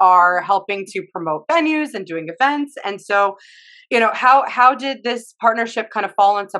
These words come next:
place? And can you kind of tell us more about what you do and your process?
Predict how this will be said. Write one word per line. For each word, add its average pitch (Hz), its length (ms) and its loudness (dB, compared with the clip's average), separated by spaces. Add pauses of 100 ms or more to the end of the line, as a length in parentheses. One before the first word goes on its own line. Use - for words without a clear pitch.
(140)
place? 202 300 -4 (120)
And 185 420 -2
can 190 120 -12
you 190 160 -6
kind 196 140 -4
of 185 80 -8
tell 196 180 0
us 190 160 -6
more 190 140 0
about 180 280 4
what 190 200 -4
you 170 100 -16
do 185 260 -6
and 180 120 -6
your 156 180 -12
process? 208 640 0